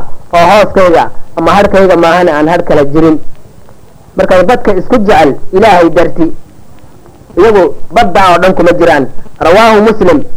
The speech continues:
Xadiid kale oo Abi Hurayra laga wariyey, radiyallaahu tacaala canhu, can nabiy uu ka wariyey sallallaahu alayhi wa sallam, wuxuu sheegay, qaala rasuulku wuxuu yidhi, "Sabcatun," toddoba qolo, toddoba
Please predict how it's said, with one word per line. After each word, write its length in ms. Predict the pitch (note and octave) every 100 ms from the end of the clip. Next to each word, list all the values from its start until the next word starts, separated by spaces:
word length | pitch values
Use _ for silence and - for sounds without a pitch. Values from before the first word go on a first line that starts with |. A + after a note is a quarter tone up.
| - - - -
Xadiid 320 | - - C4 G3+
kale 160 | A3+
oo 80 | A#3
Abi 120 | G3+
Hurayra 360 | G3 F#3+ A#3 A3+
laga 180 | G3+ A3
wariyey, 340 | A3+ G3 F3 C3+ - -
radiyallaahu 500 | - F3 G#3+ A#3 G3+ F#3+
tacaala 320 | G#3 G#3+ G#3
canhu, 220 | G3 A3
can 200 | G#3 F#3
nabiy 300 | G3 G#3+ A3+ G3+ -
uu 140 | F#3+
ka 100 | F#3
wariyey 280 | A3+ G3 F#3
sallallaahu 400 | F#3 F#3+ A3 G#3+
alayhi 320 | F#3+ G3 A3
wa 120 | F#3+ F3+
sallam, 240 | A3 G#3
wuxuu 300 | G3 A#3 G#3+
sheegay, 320 | G3 F#3 D3+ A#2 - - -
qaala 240 | F#3 G#3 G#3+
rasuulku 360 | F#3 A#3 G#3+ G#3
wuxuu 180 | G#3 F3
yidhi, 160 | E3 D#3 - - - - - - -
"Sabcatun," 540 | - A#3+ F3 G3 G#3+ G3+
toddoba 420 | G3 F3 G3 A#3 - - - - - -
qolo, 260 | D#3+ D#3+ D3+ - -
toddoba 500 | - D#3 C#3 F3+ G#3+